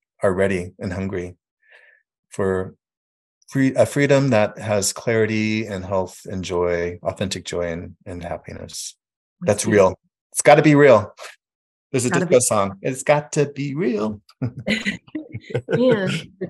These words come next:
Speaker 2: it's worth saying that you've been such an incredible advocate for, for this Naked Mind in general. So the Pride L A E that we did was, uh, really originated with you and your advocacy and you, you really pushing me. And I'm so grateful for that.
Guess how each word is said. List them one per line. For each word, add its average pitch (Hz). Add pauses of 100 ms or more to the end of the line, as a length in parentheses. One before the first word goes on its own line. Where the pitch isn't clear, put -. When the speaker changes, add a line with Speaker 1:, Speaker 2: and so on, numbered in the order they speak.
(220)
Speaker 2:
it's 202
worth 208
saying 185
that 170
you've 180
been 165
such -
an 202
incredible 185
advocate 175 (120)
for, - (100)
for 185
this 156
Naked 165
Mind 156
in -
general. 233
So 170
the 160
Pride 165
L 151
A 120
E 202
that 180
we 180
did 175 (340)
was, 156
uh, - (140)
really 196
originated 175
with - (100)
you 196 (320)
and 160
your 170
advocacy 170
and 165
you, 170
you 202
really 175
pushing 180
me. 180
And 175
I'm 165
so 175
grateful 175
for 185
that. 160